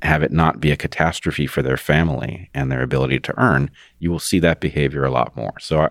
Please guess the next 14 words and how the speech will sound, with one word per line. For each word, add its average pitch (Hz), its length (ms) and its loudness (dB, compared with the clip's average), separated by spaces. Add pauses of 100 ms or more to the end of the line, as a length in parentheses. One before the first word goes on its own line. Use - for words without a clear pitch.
I 87 80 4
would 85 120 2
argue 76 240 2
that 69 140 -4
some 135 220 2
of 95 100 2
what 85 160 2
you're 73 140 2
talking 92 360 0
about 64 200 0
is 69 100 -4
just - 200 -12
a 80 40 -6
simple, 104 520 0